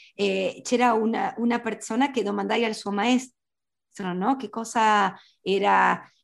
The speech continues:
il, il paradiso e l'inferno, no? Queste, questi due posti che nel nostro immaginario culturale, siamo religiosi o no, e c'è sempre, no? Le cose vanno male, sono nell'inferno, le cose vanno bene, sono nel paradiso.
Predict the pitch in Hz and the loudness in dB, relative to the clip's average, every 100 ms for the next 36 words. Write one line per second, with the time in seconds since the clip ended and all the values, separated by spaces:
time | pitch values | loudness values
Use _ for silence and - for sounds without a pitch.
0 | - 175 175 - 180 180 220 208 254 269 | -8 -6 -6 -6 -4 0 2 4 2 2
1 | 262 208 190 202 247 220 190 180 180 233 | 0 0 0 0 2 2 0 -4 -2 -2
2 | 269 214 - - 196 185 - - - 208 | -2 -6 -10 -4 -2 -2 -8 -16 -12 -6
3 | 220 240 233 240 262 262 262 214 190 180 | 0 2 4 4 2 0 -6 -2 -2 0
4 | 190 208 214 220 202 190 202 196 214 226 | 0 -2 -2 -2 0 0 0 -2 0 2
5 | 269 262 208 208 196 233 233 - 220 214 | 2 2 0 2 4 4 2 -2 -4 -2
6 | 196 196 233 233 208 185 240 269 196 190 | -4 -2 -4 -2 -2 2 4 4 2 -4
7 | - 208 - 196 185 185 190 214 180 - | -8 -8 -6 -6 -6 -6 -2 2 2 2
8 | - - 208 226 226 214 214 220 247 302 | -10 -8 -4 -2 -2 -2 0 4 6 6
9 | 302 233 - 240 220 208 202 196 180 175 | 6 4 2 0 0 0 -4 -4 -6 -4
10 | 185 214 - 208 208 220 220 294 277 240 | -4 -4 -4 0 0 0 2 4 6 4
11 | - 208 196 190 185 190 185 190 185 - | 0 -6 -4 -6 -2 -2 -2 -4 -8 -12